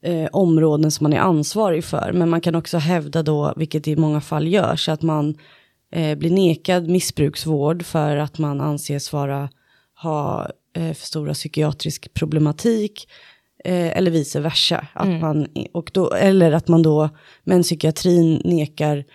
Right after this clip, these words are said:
Speaker 1: psykiatrisk vård för att man är för långt gånget i sitt missbruk.
Speaker 2: Mm.
Speaker 1: Eh, vilket innebär <laughs> att man får ingenting.
Speaker 2: Nej.
Speaker 1: Eller man bollas fram och tillbaka, men egentligen får man ingen behandling och man får ingen hjälp.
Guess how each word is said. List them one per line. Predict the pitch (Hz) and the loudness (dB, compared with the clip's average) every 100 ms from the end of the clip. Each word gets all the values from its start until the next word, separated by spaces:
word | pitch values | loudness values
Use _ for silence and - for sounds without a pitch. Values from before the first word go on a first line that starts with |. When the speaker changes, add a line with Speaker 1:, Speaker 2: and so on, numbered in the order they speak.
| _ - | _ -10
Speaker 1:
psykiatrisk | - 190 208 214 190 - | -6 2 2 2 -2 -2
vård | 160 143 147 156 | -4 -2 -2 -4
för | 160 147 | -2 -2
att | 143 135 | -4 -4
man | 147 143 143 143 _ _ _ | -4 -2 -2 -4 _ _ _
är | - 165 | -8 -8
för | - | -4
långt | 151 143 - | -4 -4 -2
gånget | 160 143 135 | -2 0 -2
i | 151 | -4
sitt | 135 139 | -4 0
missbruk. | 151 151 - 156 - - - - | 0 0 -4 -4 -6 -12 -12 -4
Speaker 2:
Mm. | 180 165 | -4 -4
Speaker 1:
Eh, | 165 160 | -2 0
vilket | 156 165 165 | 0 0 2
innebär | 160 139 147 - 175 | 2 4 0 2 -2
<laughs> | 151 | -4
att | - | -4
man | 156 143 139 139 - - _ _ - | -2 0 -2 -6 -10 -20 _ _ -6
får | 170 151 | 2 2
ingenting. | 139 139 175 202 190 180 _ _ - | 2 0 0 0 0 -2 _ _ -6
Speaker 2:
Nej. | 185 190 | 0 2
Speaker 1:
Eller | 190 | 4
man | 180 | 4
bollas | 175 170 160 - | 6 4 4 2
fram | 160 151 | 0 0
och | 147 | 0
tillbaka, | 151 143 - 151 | 0 0 -2 -2
men | 151 | 0
egentligen | 151 151 160 147 | 0 -2 -4 -4
får | 151 | -2
man | 147 147 | 0 2
ingen | 143 139 | 0 0
behandling | 143 175 165 147 143 | 0 0 0 0 0
och | |
man | 143 143 | 0 -2
får | - | -2
ingen | 135 151 | -2 0
hjälp. | 160 - | -2 -4